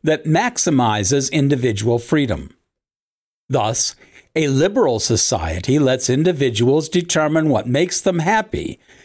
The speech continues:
even though it might make others unhappy or prove self-destructive. If all mind their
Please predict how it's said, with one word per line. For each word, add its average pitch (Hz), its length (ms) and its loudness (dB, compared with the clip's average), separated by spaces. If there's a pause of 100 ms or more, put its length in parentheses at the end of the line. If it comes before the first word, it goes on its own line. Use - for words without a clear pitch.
(180)
even 185 440 2
though 113 280 2
it 143 200 0
might 147 180 0
make 139 320 0
others 160 460 0
unhappy 156 720 2
or 220 240 0
prove 123 420 2
self-destructive. - 1200 -4 (880)
If 202 240 0
all 302 220 4
mind 147 480 2
their 151 180 4